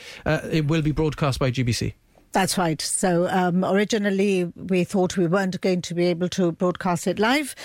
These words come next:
Speaker 2: And, uh, after submissions from G B C, uh, there is that, that go-ahead.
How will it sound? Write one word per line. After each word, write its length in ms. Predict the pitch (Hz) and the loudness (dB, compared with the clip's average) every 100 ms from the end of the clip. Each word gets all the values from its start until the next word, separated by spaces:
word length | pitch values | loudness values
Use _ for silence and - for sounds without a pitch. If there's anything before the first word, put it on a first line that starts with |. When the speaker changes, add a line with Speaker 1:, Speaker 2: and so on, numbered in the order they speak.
| - - - | -16 -12 -2
Speaker 2:
And, 420 | 208 180 180 160 | 2 2 2 0
uh, 40 | - | 0
after 500 | 180 170 185 180 208 | 2 2 0 0 -2
submissions 840 | - 175 180 196 - 180 180 160 - | 0 0 2 0 0 0 0 -2 -4
from 500 | - 190 175 185 - | -2 0 2 0 -2
G 180 | 202 | 0
B 140 | 180 185 | 2 2
C, 380 | - 254 262 254 - - - | 2 2 0 -2 -12 -18 -4
uh, 340 | 190 180 175 - _ _ - - | 0 2 2 -2 _ _ -18 -6
there 240 | 175 196 | 0 2
is 180 | 214 214 | 2 0
that, 240 | 208 185 - | -2 -4 -6
that 500 | - 202 185 180 - - | -8 -2 0 -2 -6 -2
go-ahead. 640 | 240 240 233 233 196 - | 0 2 2 0 0 -6